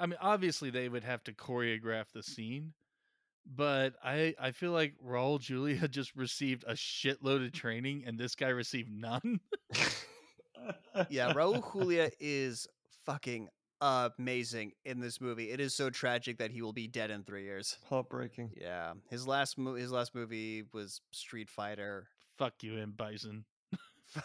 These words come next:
Speaker 2: <laughs>
Speaker 1: That movie does not deserve him.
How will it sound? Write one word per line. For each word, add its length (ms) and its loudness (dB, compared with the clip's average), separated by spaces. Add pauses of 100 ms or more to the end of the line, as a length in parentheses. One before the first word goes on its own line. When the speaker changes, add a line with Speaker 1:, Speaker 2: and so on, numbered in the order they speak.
Speaker 2:
<laughs> 800 8
Speaker 1:
That 220 10
movie 320 12
does 220 4
not 360 6
deserve 580 -4
him. 460 -8